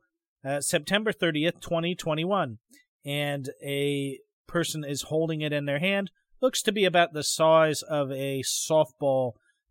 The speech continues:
maybe a little bit smaller than a softball. And it says, "Two of these polished stone balls were found in a Neolithic tomb on a remote Scottish island.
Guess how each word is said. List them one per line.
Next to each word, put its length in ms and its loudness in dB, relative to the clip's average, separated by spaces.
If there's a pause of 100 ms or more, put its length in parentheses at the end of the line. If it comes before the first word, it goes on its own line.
maybe 560 -2
a 60 -4
little 300 0
bit 180 -4
smaller 400 -2
than 180 -6
a 40 -8
softball. 640 -6 (1000)
And 120 -8
it 80 -6
says, 240 0
"Two 160 4
of 100 4
these 160 2
polished 400 4
stone 240 2
balls 300 2
were 80 -4
found 240 -2
in 100 -4
a 60 -4
Neolithic 540 -2
tomb 220 -2
on 140 2
a 60 -2
remote 360 0
Scottish 480 -2
island. 380 2